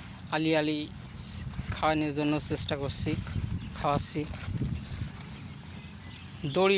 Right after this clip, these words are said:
বেড়াচ্ছে, বেশিরভাগ মাঠের ভিতরে দড়ি বেড়াচ্ছে,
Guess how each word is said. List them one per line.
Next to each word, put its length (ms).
বেড়াচ্ছে, 320
বেশিরভাগ 400
মাঠের 340
ভিতরে 280
দড়ি 240
বেড়াচ্ছে, 360